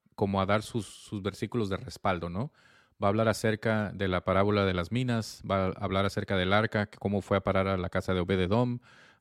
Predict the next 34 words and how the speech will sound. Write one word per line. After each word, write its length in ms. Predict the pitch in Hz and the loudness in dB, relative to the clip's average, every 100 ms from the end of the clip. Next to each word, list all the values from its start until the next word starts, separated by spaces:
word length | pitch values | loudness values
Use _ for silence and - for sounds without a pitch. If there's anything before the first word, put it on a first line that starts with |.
| 95 | -2
va 60 | 98 | 0
a 20 | |
hablar 260 | 95 98 98 | 2 2 2
acerca 320 | - 95 87 | -2 -4 -4
de 80 | 87 | -4
Esteban, 540 | - 120 117 110 95 | 0 2 2 -2 -4
va 100 | - | 2
a 20 | 113 | 2
dar 160 | 120 | 2
un 100 | 131 | 0
sinnúmero 500 | - 104 110 117 107 | -2 -2 0 2 2
de, 280 | 98 90 98 _ _ _ _ | 2 -2 -4 _ _ _ _
de 140 | 104 101 | -2 0
versículos 540 | 95 - 120 117 104 | 0 0 -2 -2 -2
que 80 | - | -4
apoyen 640 | 95 - 120 104 90 92 _ _ _ _ | -4 0 2 0 -2 -10 _ _ _ _
su 520 | - - 95 90 87 - | -8 -2 0 0 -4 4
tesis 640 | 120 110 - 92 - - | 4 4 0 -8 -8 -8
de 200 | 95 90 | -6 -4
que 360 | 101 90 87 - _ _ _ - | -2 -2 -2 -6 _ _ _ -10
la 360 | 98 92 92 | -2 0 0
prosperidad 760 | - 95 - 98 92 98 107 104 | -2 -4 -4 -4 0 2 2 0
viene 280 | 95 98 98 | -6 -4 -2
de 80 | 92 | -4
parte 300 | 98 98 107 | -4 -2 -2
de 60 | |
la 80 | 95 | -4
unción 300 | 87 - 135 | -4 -2 -2
y 80 | 123 | -2
que 120 | - | 0
la 120 | 107 | 0
prosperidad 480 | 107 101 - 101 113 | 0 -4 -2 0 0
significa 500 | - 113 95 110 117 | -2 -6 -6 -4 -2
bendición, 640 | 107 98 95 98 - 117 | -2 -2 -4 -6 -4 -6